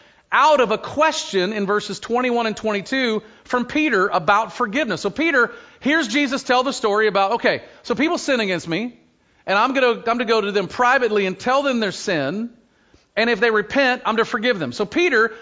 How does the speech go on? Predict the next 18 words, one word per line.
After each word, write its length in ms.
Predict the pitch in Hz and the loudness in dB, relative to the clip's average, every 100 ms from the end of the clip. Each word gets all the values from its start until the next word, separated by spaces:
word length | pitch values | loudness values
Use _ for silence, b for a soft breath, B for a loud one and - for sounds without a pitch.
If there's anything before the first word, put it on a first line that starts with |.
| B | B
does 240 | 156 247 220 | 0 0 2
the 80 | 247 | 0
math. 320 | 220 123 - | 0 0 -2
Peter 200 | 247 262 | -2 -2
says, 180 | - 208 | -2 -2
"Okay, 340 | 262 208 127 - B B B | 0 0 -2 -8 B B B
how 240 | - 320 | 2 4
many 220 | 370 330 294 | 4 2 0
times 340 | 269 262 226 | 2 2 2
am 80 | 233 | 2
I 100 | 214 | 0
to 100 | 254 | 2
do 200 | 339 392 | 0 2
that? 480 | 233 117 - 143 _ _ _ _ _ _ _ _ - | 2 0 -10 -20 _ _ _ _ _ _ _ _ -4
Up 180 | 196 - | -4 -2
to 80 | |
seven 340 | - 247 262 277 | 0 2 2 2
times?" 480 | 285 359 440 - | 2 2 0 -6